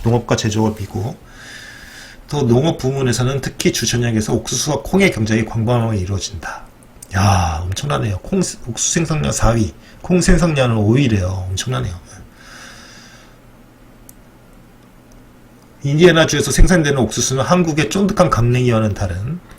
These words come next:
물 많은 스위트콘 종류래요. 그래서 설탕 안 치고 먹어도 달달하다고 하네요. 이야.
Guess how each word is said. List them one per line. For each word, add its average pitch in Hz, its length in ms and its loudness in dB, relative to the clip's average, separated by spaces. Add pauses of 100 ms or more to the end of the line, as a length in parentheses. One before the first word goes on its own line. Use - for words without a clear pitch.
(200)
물 127 200 2
많은 139 220 4
스위트콘 214 600 2
종류래요. 90 540 -6 (140)
그래서 107 140 -12
설탕 - 320 4
안 101 120 2
치고 131 180 -2
먹어도 110 220 -2
달달하다고 98 600 -2
하네요. 104 360 -6 (140)
이야. - 80 -10